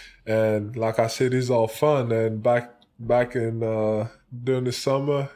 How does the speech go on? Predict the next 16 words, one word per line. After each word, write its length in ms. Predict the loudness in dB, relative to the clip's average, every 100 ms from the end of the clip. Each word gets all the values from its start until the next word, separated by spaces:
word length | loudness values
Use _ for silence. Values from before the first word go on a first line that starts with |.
| -8
he 120 | -6
said 300 | -4 -2 -2
something 360 | -2 -4 -4 -4
about 360 | -2 -2 -2
me. 280 | -2 -2 -2 -6 -16 -18 -18 -20 _
Uh, 260 | 2 4 2
I 40 |
couldn't 380 | 0 -2 -2 -2
play 140 | -2 -2
basketball 840 | 0 -2 -2 -4 -6 -2 -2 0
or 380 | 0 -2 -4 -8 -2
at 240 | 0 2
all. 340 | 2 2 0
So, 600 | -4 -4 -2 -2 -4 -8 -10
I 80 | -10
mean, 420 | -4 -2 0 -4